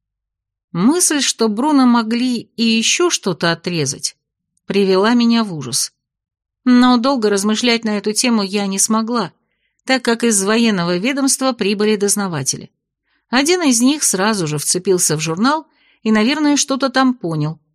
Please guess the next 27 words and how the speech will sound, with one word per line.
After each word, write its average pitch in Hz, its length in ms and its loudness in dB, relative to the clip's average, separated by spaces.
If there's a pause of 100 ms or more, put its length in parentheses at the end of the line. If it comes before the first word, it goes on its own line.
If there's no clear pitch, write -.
(320)
поскольку 208 460 0
нахмурился 196 720 0
и 175 80 -4
просвистел 196 680 -2
довольно 208 380 0
заковыристую 202 720 -2
мелодию. 143 540 -4 (520)
А 208 140 -2
потом 254 460 2
нас 233 160 4
с 220 100 -2
Бруно 254 380 2
начали 233 380 2
допрашивать, 226 680 -2
невзирая 214 480 2
на 190 160 -2
то, 294 220 -4
что - 180 -6
я 202 220 0
их 220 80 -6
всячески 185 600 -2
уговаривала 190 680 0
отправить 214 540 -2
пострадавшего 196 720 -2
на 190 80 -2
немедленное 202 640 0
обследование. 131 720 -4